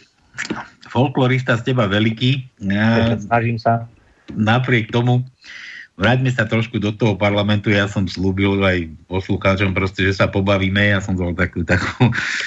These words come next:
Speaker 1: tak, tak som to trošku dal s humorom, s nadsázkou, že sa porozprávame aj o tých Igorových ponožkách, ale toho druhého Igora, toho Matovičového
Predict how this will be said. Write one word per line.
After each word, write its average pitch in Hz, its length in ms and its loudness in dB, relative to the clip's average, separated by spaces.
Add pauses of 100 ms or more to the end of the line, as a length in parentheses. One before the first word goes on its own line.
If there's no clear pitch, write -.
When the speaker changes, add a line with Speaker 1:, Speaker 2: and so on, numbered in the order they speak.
(180)
Speaker 1:
tak, 90 240 2
tak 131 160 4
som 127 160 2
to 110 160 0
trošku 120 320 2
dal 104 240 2
s 90 80 -2
humorom, 110 400 2
s - 20 -8
nadsázkou, 110 560 0
že 104 140 -2
sa 117 160 0
porozprávame 127 640 0 (100)
aj 110 60 2
o 123 80 0
tých 123 200 -2 (1000)
Igorových 135 560 2
ponožkách, 127 560 0
ale 120 240 0
toho 151 200 0
druhého 143 440 0
Igora, 110 320 0
toho 135 240 0
Matovičového 113 960 0